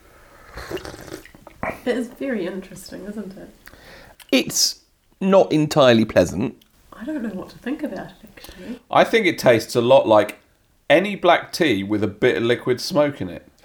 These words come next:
Speaker 2: I'm not convinced by this liquid smoke thing, by the way. Um,
Speaker 3: I'll let you smell, smell it next
Speaker 1: You can
Speaker 3: week.
Speaker 1: definitely taste the tea, but yes, very smoky.
Speaker 2: Mm, it is.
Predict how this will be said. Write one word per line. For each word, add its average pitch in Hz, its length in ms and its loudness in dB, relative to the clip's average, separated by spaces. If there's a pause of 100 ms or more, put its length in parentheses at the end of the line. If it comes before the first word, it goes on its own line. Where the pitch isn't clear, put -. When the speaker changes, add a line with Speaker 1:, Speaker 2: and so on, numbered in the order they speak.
(100)
Speaker 2:
I'm 131 140 4
not - 160 0
convinced 107 380 0
by 65 100 -2
this 76 180 -6
liquid 62 240 -8
smoke - 240 -10
thing, 64 140 -10
by 50 120 -10
the 50 60 -12
way. - 100 -14 (580)
Um, 95 320 0 (180)
Speaker 3:
I'll 117 100 6
let 110 180 4
you 110 80 -2
smell, 113 400 2 (200)
smell 101 320 -2
it - 180 -8
next 95 200 0
Speaker 1:
You 240 40 -2
can - 20 0
Speaker 3:
week. - 140 0
Speaker 1:
definitely - 260 -10
taste 196 280 -10
the 170 80 -16
tea, 220 280 -8
but - 160 -14
yes, - 220 -14 (360)
very 220 240 -8
smoky. - 460 -12 (120)
Speaker 2:
Mm, 151 340 2
it - 120 -6
is. 131 260 2